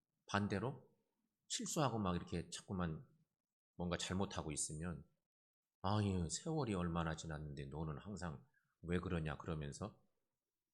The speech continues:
아마추어 같다 그러면 기분 나쁩니다.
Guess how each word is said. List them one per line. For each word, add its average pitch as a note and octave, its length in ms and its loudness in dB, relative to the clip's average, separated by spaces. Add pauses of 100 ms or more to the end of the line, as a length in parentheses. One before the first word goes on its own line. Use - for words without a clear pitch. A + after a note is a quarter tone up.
아마추어 A#2+ 460 4
같다 G2 320 2
그러면 F2+ 460 0 (1300)
기분 A2 260 -2
나쁩니다. D2+ 640 -4